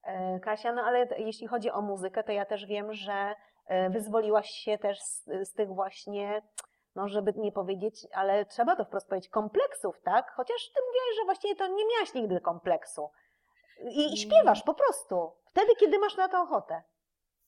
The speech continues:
Speaker 2: Tak, wiesz co, ja, ja, ja, ja to, ja nie traktuję tego, nie, to nie jest moim ab-, absolutnie
Speaker 1: No właśnie.
Speaker 2: kompleksem. Ja, ja to uwielbiam, wiesz, bo ja na przykład jestem,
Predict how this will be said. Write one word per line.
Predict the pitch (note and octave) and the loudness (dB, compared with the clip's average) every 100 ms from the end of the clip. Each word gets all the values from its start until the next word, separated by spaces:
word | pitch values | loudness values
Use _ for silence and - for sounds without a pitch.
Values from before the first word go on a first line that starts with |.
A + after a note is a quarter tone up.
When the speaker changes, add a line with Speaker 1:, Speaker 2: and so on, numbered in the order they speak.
| D4 F4 | -2 2
Speaker 2:
Tak, | C4 B3 | 2 2
wiesz | D4+ | -4
co, | D4+ | -4
ja, | B3+ D#4+ | 0 0
ja, | C4+ D4 B3+ B3 | 0 -2 -2 0
ja, | C#4+ C#4+ B3+ | 0 0 2
ja | C#4+ | 0
to, | C#4+ D4 - | 2 -2 0
ja | C4+ C4+ | 0 0
nie | C4+ C#4+ | -2 -2
traktuję | C#4 C#4 D#4+ D#4 | -4 -4 -6 -4
tego, | B3+ B3+ B3 | -2 -4 -2
nie, | D4+ C#4+ | -2 -2
to | C#4+ | -2
nie | D#4+ | -2
jest | D4+ D4+ | -2 -2
moim | C#4 C#4 | -4 -6
ab-, | B3 - - | -8 -10 -10
absolutnie | B3+ - D4 A3+ | -4 0 2 2
Speaker 1:
No | |
właśnie. | C#4 - | 0 -2
Speaker 2:
kompleksem. | B3+ B3+ C#4 - - C4 D4 | -6 -4 -6 -8 -4 -2 -2
Ja, | A#3+ C#4+ A#3+ | 0 0 2
ja | D4+ | 0
to | D4+ C#4 | -4 -4
uwielbiam, | C#4+ D#4+ D5 C4 A#3 G#3 G#3 G3+ G3+ | -4 -2 0 0 0 2 2 2 -4
wiesz, | A#3 D4+ D#4 | -2 -2 0
bo | D#4+ | -2
ja | G4 | -2
na | G4+ | -2
przykład | - G4 | -6 -6
jestem, | G4+ - F#4+ | -4 -2 -4